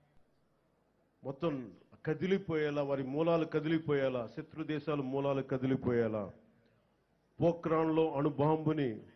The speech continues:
పేల్చి భారతదేశ స్థాయిని చూపించి ప్రపంచాన్ని నివ్వెరపోలే-, నివ్వెరపోయేలా చేసిన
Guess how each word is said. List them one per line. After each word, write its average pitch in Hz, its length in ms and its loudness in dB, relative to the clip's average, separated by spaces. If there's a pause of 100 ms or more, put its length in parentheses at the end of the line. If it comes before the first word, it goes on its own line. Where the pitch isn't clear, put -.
(140)
పేల్చి 139 560 -2 (1400)
భారతదేశ 160 680 0
స్థాయిని 160 560 -2
చూపించి 143 380 -4
ప్రపంచాన్ని 147 640 -2
నివ్వెరపోలే-, 139 760 -2
నివ్వెరపోయేలా 147 840 0 (100)
చేసిన 123 420 0